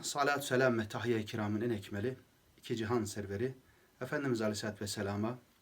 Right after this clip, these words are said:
onun ehli beytine, eshabına, etbaına, bütün müminlerin, bütün inananların,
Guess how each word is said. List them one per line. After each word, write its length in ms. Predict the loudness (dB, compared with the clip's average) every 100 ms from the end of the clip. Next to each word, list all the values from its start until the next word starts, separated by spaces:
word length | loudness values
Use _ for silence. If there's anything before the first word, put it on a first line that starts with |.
| -4
onun 360 | 0 0 -2 -4
ehli 260 | -2 0
beytine, 340 | 0 0 0 -2
eshabına, 420 | -2 -2 -2 -4
etbaına, 480 | -6 -8 -6 -6 -6 -12 _ -20 _
bütün 320 | -8 -2 0 0
müminlerin, 640 | 0 0 0 2 0 -2
bütün 240 | -2 0
inananların, 600 | 2 4 2 -2 -2 -4